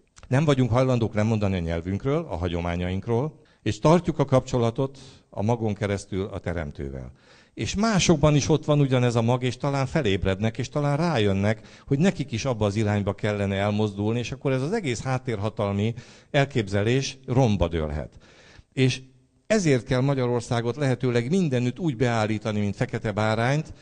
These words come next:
hogy az összkép, az általános összkép negatív legyen, és mégis, mégis felébred egyik másik ember.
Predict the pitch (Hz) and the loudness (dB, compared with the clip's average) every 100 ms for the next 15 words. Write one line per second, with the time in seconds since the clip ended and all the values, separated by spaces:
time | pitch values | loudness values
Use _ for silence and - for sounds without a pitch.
0 | - - _ - - 127 127 - - 120 | -20 -20 _ -4 2 4 2 -4 -2 -2
1 | 120 196 - - 131 139 135 127 135 139 | 2 0 0 0 0 2 0 -2 0 -2
2 | - 123 110 113 107 143 110 - 113 - | -2 -2 -2 -2 -4 -6 -8 -6 -6 -2
3 | 131 135 113 107 113 101 110 110 143 139 | 0 2 0 -2 -2 0 0 0 -2 -2
4 | - 175 269 190 131 - 151 147 123 123 | -2 -2 -2 -2 -2 0 0 2 0 -2
5 | - - - - 156 117 110 107 110 113 | -6 -16 -10 0 2 4 2 0 0 -2
6 | 107 90 110 110 110 113 107 110 131 165 | -2 -2 -2 -2 -6 -4 -2 0 0 0